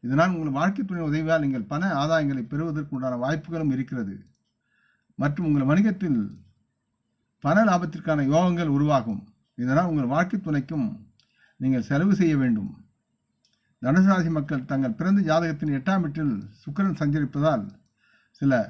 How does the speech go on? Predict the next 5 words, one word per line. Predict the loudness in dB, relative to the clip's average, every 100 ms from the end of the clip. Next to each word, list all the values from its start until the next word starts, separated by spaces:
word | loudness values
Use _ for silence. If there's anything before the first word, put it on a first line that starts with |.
| -8 -4
பணப்பலன்களை | 2 2 2 -2 -2
பெறுவீர்கள். | -4 -2 -2 -2 -4 -8 -16 -6
இருப்பினும் | -4 -2 -4 -4
இந்த | -4
காலத்தில் | -4 -2 -2 -2 -4